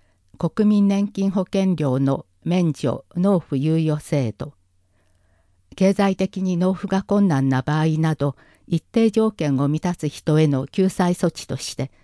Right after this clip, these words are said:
国民年金保険料の免除納付猶予制度があります。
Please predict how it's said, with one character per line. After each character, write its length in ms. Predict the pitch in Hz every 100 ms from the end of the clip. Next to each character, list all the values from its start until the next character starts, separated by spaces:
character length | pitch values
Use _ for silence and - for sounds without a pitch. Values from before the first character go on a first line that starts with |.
| _ _ -
国 300 | 160 - 208
民 200 | 202 190
年 180 | 196 196
金 220 | 196 190
保 160 | 190 -
険 220 | 196 190
料 240 | 160 135
の 260 | 139 143 - -
免 300 | 180 180 156
除 260 | 151 127 165
納 200 | 190 202
付 160 | 208
猶 200 | 190 202
予 160 | 196 196
制 240 | - 196
度 140 | - 123
が 180 | 113
あ 60 | 117
り 120 | 123
ま 160 | 127 -
す。 220 | -